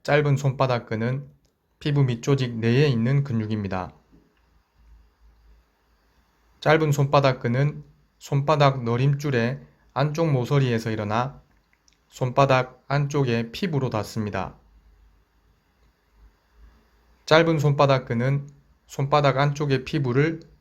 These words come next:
손바닥 가운데로 당겨 공을 잡거나 주먹을 꽉 쥘 때처럼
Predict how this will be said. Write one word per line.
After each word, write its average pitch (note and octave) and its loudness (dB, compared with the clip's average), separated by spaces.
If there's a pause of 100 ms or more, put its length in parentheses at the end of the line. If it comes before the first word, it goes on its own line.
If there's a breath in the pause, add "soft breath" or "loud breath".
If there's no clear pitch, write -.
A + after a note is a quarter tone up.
손바닥 C#3 0
가운데로 B2+ 2
당겨 A#2 -2 (760)
공을 C#3 2
잡거나 C3+ -2 (440)
주먹을 C#3 4
꽉 D3 0
쥘 A#2+ -6
때처럼 B2 -2